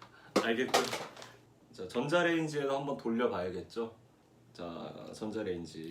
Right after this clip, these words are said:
하나 넣고. 자, 일 분.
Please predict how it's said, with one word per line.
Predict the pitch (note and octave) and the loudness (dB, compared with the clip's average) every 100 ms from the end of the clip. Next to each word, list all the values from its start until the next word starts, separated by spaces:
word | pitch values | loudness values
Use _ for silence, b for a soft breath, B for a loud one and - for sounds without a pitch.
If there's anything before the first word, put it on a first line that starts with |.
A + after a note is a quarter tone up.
| F2 | -8
하나 | F2+ E2 F2 F#2 | -10 -10 -10 -12
넣고. | - - E2 - - - - - - - - - - - - - | -12 -12 -10 -10 -14 -20 -20 -20 -20 -20 -20 -20 -20 -20 -20 -18
자, | - E2+ | -12 0
일 | E3 G3 | 2 4
분. | C#3+ D3 G3 | 2 2 -2